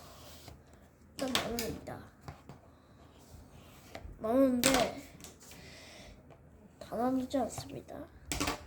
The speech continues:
일단 이렇게 다 나누-, 나누는 거죠. 다 나누는, 다 나누는,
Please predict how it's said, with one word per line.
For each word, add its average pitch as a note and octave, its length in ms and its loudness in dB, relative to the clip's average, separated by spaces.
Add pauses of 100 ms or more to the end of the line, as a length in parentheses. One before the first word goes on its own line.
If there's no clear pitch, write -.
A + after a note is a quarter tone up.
(1600)
일단 D4 320 -2
이렇게 C#4 240 -6
다 - 160 -10
나누-, A#3 420 -2
나누는 A#3 480 0
거죠. - 240 2 (1600)
다 - 100 -12
나누는, A#3+ 920 0 (220)
다 B3+ 80 -4
나누는, B3+ 540 0